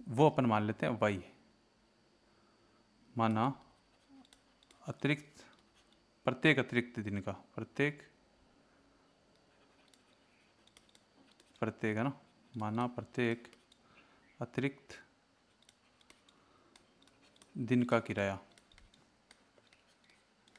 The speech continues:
ये अपने पास क्या है, वाई रुपए, ठीक है। अब देखिए, ये हो गया अपने पास वाई रुपए। तो बोला क्या है, सरिता ने सात दिनों के लिए पुस्तक रखने के लिए सत्ताईस रुपये अदा किए। तो केस फर्स्ट तो है सरिता का,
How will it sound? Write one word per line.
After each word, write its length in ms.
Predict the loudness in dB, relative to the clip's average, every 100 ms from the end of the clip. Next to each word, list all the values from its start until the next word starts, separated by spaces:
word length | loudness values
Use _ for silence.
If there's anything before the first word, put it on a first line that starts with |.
| _ -20 -12 -2
ये 120 | -2
अपने 200 | 0 4
पास 220 | 4 4
क्या 120 | 4
है, 220 | 4 2 -6 -14 2
वाई 220 | 4 6
रुपए, 260 | 2 -8 -12 -16 _ _ -16 -8
ठीक 120 | -8
है। 80 | -8 -14 _ _ _ -20 -20 -20 -20 -20 -20 -20 -20 -20 -6
अब 80 | 4
देखिए, 360 | 6 6 4 0 -18 -20 -20 -20 -6 2
ये 160 | 8
हो 120 | 8
गया 120 | 10 8
अपने 160 | 8
पास 240 | 8 6 6
वाई 160 | 6 6
रुपए। 240 | 2 -4 -6 -20 -20 -20 -20 _ _ _ _
तो 100 | 4 4 2 -12 -10 2
बोला 300 | 6 8 8
क्या 160 | 10
है, 120 | 8 8
सरिता 460 | 4 4 8 10 10
ने 180 | 8 0 -14 -20
सात 380 | -2 10 12 12
दिनों 260 | 8 6 4
के 160 | 4 4
लिए 260 | 6 4 4
पुस्तक 340 | 0 0 0
रखने 300 | 0 0 0
के 100 | 2
लिए 260 | 4 4 2
सत्ताईस 480 | -4 4 6 6 2
रुपये 220 | -4 -2
अदा 160 | 0 -2
किए। 180 | -4 -8
तो 120 | -2
केस 280 | 2 2 2
फर्स्ट 260 | -2 -2 2
तो 60 |
है 100 | 2 4
सरिता 380 | 0 2 4
का, 180 | 4 0